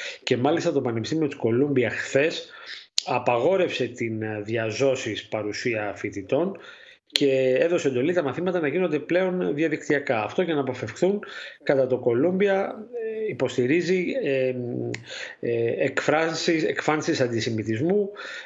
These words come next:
Ε, πολλές από αυτές τις φιλοπαλαιστινιακές διαδηλώσεις, ε, δεν στρέφονται μόνο κατά του Ισραήλ. Πολλές φορές έχουμε και κάποια επεισόδια που στρέφονται είτε κατά Ισραηλινών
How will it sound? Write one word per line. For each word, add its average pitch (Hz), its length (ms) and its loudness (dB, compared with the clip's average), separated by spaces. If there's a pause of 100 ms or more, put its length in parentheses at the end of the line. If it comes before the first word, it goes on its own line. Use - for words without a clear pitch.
Ε, - 200 2
πολλές 165 440 2
από 139 120 2
αυτές 135 180 2
τις - 80 -6
φιλοπαλαιστινιακές 117 880 0
διαδηλώσεις, 156 840 0
ε, - 140 -2 (280)
δεν 139 220 0
στρέφονται 113 400 -2
μόνο 110 220 -2
κατά 101 160 -4
του 101 80 -6
Ισραήλ. 131 240 2
Πολλές 135 280 2
φορές 127 200 0
έχουμε 127 160 0
και 110 80 -4
κάποια 123 220 0
επεισόδια 131 520 0 (380)
που 123 100 -2
στρέφονται 139 500 2
είτε 143 320 2
κατά 113 800 0
Ισραηλινών 113 840 0